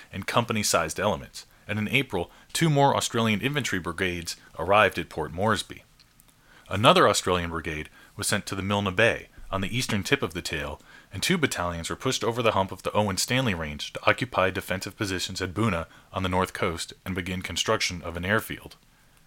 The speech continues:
The Japanese detected these movements, and so dispatched a small landing force to Buna on July twenty-first, beginning the New Guinea campaign proper. It was faster for the Japanese to sail to Buna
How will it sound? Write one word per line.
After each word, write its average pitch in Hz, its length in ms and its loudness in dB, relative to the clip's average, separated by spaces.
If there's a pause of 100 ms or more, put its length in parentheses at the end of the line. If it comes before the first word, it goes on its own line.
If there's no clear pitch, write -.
(1500)
The 117 80 0
Japanese 175 420 6
detected 117 480 6
these 78 220 -6
movements, 76 440 -6 (260)
and 107 140 -2
so 139 140 6
dispatched 127 500 4
a - 60 0
small 113 320 8
landing 104 320 4
force - 260 -2
to 98 80 -2
Buna 87 380 0 (100)
on 90 120 -2
July 92 260 4
twenty-first, 87 720 -2 (200)
beginning 113 420 2
the 95 80 -2
New 98 200 0
Guinea 92 260 -4
campaign 82 460 -8
proper. - 460 2 (840)
It - 20 -2
was 117 140 4
faster 165 360 8
for 170 120 -6
the 139 80 2
Japanese 113 380 6
to 92 100 -2
sail 113 280 4
to - 100 -2
Buna 76 340 -6